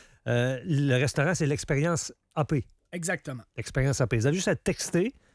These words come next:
Speaker 2: Ouais.
Speaker 1: l'expérience A P. Là, je vais faire, on va faire deux tests. Je veux savoir, le premier test, est-ce que vous avez faim ? Et le deuxième test, est-ce que vous êtes là ? Alors, ceux qui vont texter l'expérience A P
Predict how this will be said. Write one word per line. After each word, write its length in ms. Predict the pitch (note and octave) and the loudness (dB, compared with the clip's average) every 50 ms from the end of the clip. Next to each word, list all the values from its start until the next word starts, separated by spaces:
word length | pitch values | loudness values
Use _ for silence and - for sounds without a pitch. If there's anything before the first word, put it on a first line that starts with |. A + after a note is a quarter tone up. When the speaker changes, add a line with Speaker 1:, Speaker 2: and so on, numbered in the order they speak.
| _ - | _ -12
Speaker 2:
Ouais. 120 | C#3+ F#3 - C3 | -10 -8 -2 0
Speaker 1:
l'expérience 540 | B2+ E3 - - - D#3 D#3 F3 E3+ - D#3+ | 0 0 2 2 2 2 4 4 2 2 2
A 80 | C3 | 0
P. 120 | - B2+ A#2 | 2 0 0
Là, 140 | B2 - - | 0 0 2
je 100 | C3 F3+ | 0 0
vais 40 | |
faire, 200 | - - G3 E3 | 0 0 0 0
on 60 | E3 C#3 | 2 0
va 80 | D#3 | 0
faire 180 | D3+ - F3 D#3 | 2 2 0 0
deux 220 | C3+ D3 F3+ E3+ - | 2 2 0 0 0
tests. 400 | - C#3+ A2+ - - - - - _ _ _ _ _ _ _ _ | -2 -4 -4 -4 -10 -16 -18 -20 _ _ _ _ _ _ _ _
Je 100 | - A#2+ | -4 -2
veux 40 | D3+ | -2
savoir, 480 | C#3 - D3+ C#3+ D#3 E3+ F3 E3+ D#3+ C3 - - _ - | 0 2 2 2 2 0 0 0 -2 -4 -8 -16 _ -10
le 80 | C#3+ B2+ | -8 -4
premier 320 | - E3+ E3+ E3 E3 E3 | -2 -2 0 0 0 0
test, 420 | C3+ F3+ F3 F3 D#3 - - - _ - | 0 0 -2 -2 -2 -4 -10 -14 _ -10
est-ce 140 | C#3+ - - | -10 -6 -4
que 80 | E3+ | -2
vous 180 | D3 C3+ C3+ D3 | -2 0 2 2
avez 220 | D3+ C#3 C#3 C#3 | 2 2 0 0
faim ? 280 | A#2+ - - F3 F#3+ A#3 E4+ _ _ _ _ _ _ _ _ _ - | -2 0 0 0 0 0 -4 _ _ _ _ _ _ _ _ _ -4
Et 140 | - D3+ D#3+ | -2 0 2
le 140 | D#3 D#3 D3 | 2 2 2
deuxième 320 | D3+ F3 D3 D#3+ D3+ C3+ | 2 0 0 0 0 0
test, 240 | B2 F#3+ G3 E3+ - | 0 -2 -2 0 -2
est-ce 140 | D3 - - | -4 -4 -2
que 80 | - D3+ | -2 -2
vous 260 | C3 B2+ C3+ A#2+ C3 | 0 0 0 0 0
êtes 160 | C#3 - - | 0 0 0
là ? 300 | C#3+ C#3 C#3+ C#3+ B2 G2 - _ _ _ _ _ _ _ - - | 0 2 2 2 0 -2 -4 _ _ _ _ _ _ _ -6 -4
Alors, 180 | A2 G#2+ G#2 | -2 -2 -2
ceux 120 | - G#3 G3+ | -2 -2 -2
qui 100 | D3+ D3+ | 0 2
vont 140 | D#3+ D#3 | 0 0
texter 420 | - - D3+ - - - G3 F#3+ E3+ | 0 -2 -2 -2 -2 -2 0 0 2
l'expérience 760 | D3 F#3+ F#3+ - - - - F3 D#3 E3 F3 F#3 F3 - - | 2 0 0 -2 -4 0 0 2 2 2 2 0 0 0 0
A 120 | D3+ C3+ | 0 -2
P 320 | - - D#3+ F3+ A3 C4 | 0 0 0 0 -2 -4